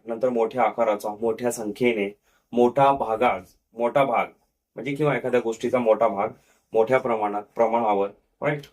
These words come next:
मग त्याला इंग्रजीमध्ये तुम्ही काय म्हणणार, राईट? मग तेच आपण शब्द आज पाहणार आहोत.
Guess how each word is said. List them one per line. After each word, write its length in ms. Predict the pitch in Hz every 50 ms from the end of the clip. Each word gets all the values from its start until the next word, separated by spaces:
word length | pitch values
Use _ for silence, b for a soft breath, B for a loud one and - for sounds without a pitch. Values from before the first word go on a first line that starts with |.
| _ - -
मग 100 | 135 139
त्याला 160 | 143 147 151
इंग्रजीमध्ये 640 | 131 113 113 123 143 147 143 147 147 143 143 143
तुम्ही 180 | 135 127 127 127
काय 180 | - 120 104 101
म्हणणार, 560 | 98 90 - - - _ _ _ _ - 151
राईट? 120 | 175 - - _ _ _ _
मग 140 | - 117 113
तेच 160 | 135 139 139
आपण 240 | 123 110 - 131 123
शब्द 280 | - - 120 104 104 113
आज 160 | 120 - - - - _ _ _ _ -
पाहणार 320 | - 104 104 101 98 92
आहोत. 180 | 92 92 95